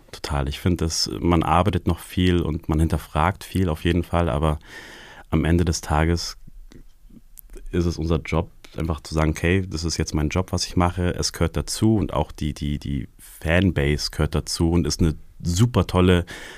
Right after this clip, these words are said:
ähm, super tolles Kompliment, finde ich, wenn Leute mir schreiben oder, äh, Fanpost kommt, „Ja, Younes, ähm, jetzt, wo du mitspielst, schaue ich's noch mehr an“, was ja eh schon ein Erfolgskonzept ist, äh, die Rosenheim Cops.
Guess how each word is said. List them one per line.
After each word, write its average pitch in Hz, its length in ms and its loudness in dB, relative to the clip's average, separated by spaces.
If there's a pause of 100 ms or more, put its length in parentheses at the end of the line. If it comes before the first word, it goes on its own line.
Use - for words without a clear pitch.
(180)
ähm, 80 880 2
super 90 260 -2
tolles 85 300 0
Kompliment, 98 640 2
finde 67 300 -2
ich, 69 100 -10
wenn 71 240 0
Leute 76 320 0
mir 80 140 2
schreiben 78 420 0
oder, 76 160 -4 (320)
äh, 69 240 0
Fanpost 90 640 0
kommt, 90 240 0
„Ja, 78 120 4
Younes, 90 400 2 (640)
ähm, 78 340 4
jetzt, - 400 -2
wo 82 80 -2
du 80 80 0
mitspielst, 87 480 0
schaue 82 180 4
ich's - 220 -2
noch 107 320 4
mehr 76 280 2
an“, 78 180 0
was 78 140 0
ja 85 80 4
eh 90 120 4
schon 87 140 4
ein 78 40 6
Erfolgskonzept 73 1120 2
ist, - 260 -4
äh, 69 120 0
die 71 100 -2
Rosenheim 73 400 0
Cops. - 280 -6